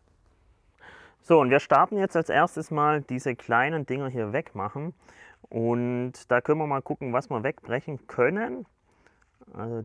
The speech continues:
die hier sieht eigentlich ganz gut aus. Da gehen wir einfach ein bisschen hin mit den Fingern und brechen die dann so weg. So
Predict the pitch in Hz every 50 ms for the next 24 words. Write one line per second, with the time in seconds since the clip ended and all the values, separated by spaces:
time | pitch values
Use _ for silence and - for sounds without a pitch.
0 | - - - - - - - 139 156 175 - - 156 156 - 123 123 131 131 -
1 | - - - 117 - - - 147 151 - - - 135 151 156 - _ - 113 120
2 | 120 113 120 120 - - - 113 - - 104 - _ - - _ _ - - -
3 | - - 165 185 175 165 160 151 156 143 _ _ - 160 160 160 160 156 _ _
4 | _ _ _ _ _ _ _ _ _ _ _ _ - 107 95 - _ _ - -
5 | - - - 101 98 95 95 - - 82 87 92 - - 76 82 80 82 95 95
6 | 98 - - - _ _ _ _ _ _ _ _ _ _ _ _ _ _ _ _
7 | _ _ _ _ _ _ _ _ _ _ _ _ _ _ _ _ _ _ _ _
8 | _ _ _ _ _ _ _ _ _ _ - _ _ _ _ _ _ - 95 92
9 | 92 92 92 90 90